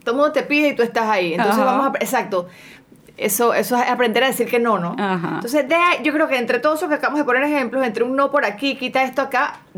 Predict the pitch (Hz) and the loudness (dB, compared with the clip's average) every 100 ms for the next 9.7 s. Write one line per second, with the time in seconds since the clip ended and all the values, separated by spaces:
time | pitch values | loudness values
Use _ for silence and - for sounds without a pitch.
0 | 170 - 240 226 214 202 - 208 233 254 | -12 0 2 2 2 -2 -2 -2 0 0
1 | 254 254 254 254 285 277 285 277 277 269 | 0 0 0 0 -2 2 2 2 0 0
2 | 277 262 190 185 196 202 240 202 190 - | 2 2 2 0 -2 -2 -2 -2 -6 -6
3 | 254 202 - 175 202 262 202 208 233 240 | -2 0 0 -4 0 0 2 0 -2 -2
4 | 214 175 175 - 214 160 160 - - - | -4 -2 -4 0 0 0 -2 -8 -20 -20
5 | - - 247 262 285 294 220 233 240 262 | -20 -4 -2 2 0 0 0 2 2 2
6 | 262 233 262 269 233 220 240 254 214 185 | 0 -2 0 0 0 0 0 0 0 0
7 | 208 214 269 269 277 190 165 180 - - | -2 -2 -4 -2 -2 -2 -4 -8 -16 -20
8 | - - - - - - - - 233 285 | -20 -20 -20 -20 -20 -20 -18 -8 -6 -4
9 | 240 233 208 202 170 147 - | -2 0 0 0 -2 -10 -12